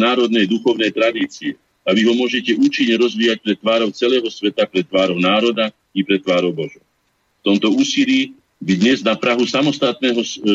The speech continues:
štátneho života Slovenska nemal nik zostať nečinne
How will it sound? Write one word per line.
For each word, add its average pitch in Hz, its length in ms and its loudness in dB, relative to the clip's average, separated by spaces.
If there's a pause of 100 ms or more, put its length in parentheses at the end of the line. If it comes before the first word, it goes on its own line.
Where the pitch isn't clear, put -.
(120)
štátneho 113 420 0
života 117 380 0
Slovenska 104 680 -2 (220)
nemal 127 320 2
nik 117 160 0
zostať 95 400 -4
nečinne 110 480 2